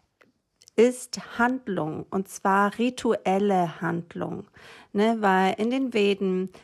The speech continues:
werden beschrieben all diese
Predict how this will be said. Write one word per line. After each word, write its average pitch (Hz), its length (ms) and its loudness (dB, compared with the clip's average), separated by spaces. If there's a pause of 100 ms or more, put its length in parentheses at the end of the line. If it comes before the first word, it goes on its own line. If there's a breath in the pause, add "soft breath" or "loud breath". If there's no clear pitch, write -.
(100)
werden 185 480 2
beschrieben 233 1120 -2
all 190 420 4
diese 180 540 -2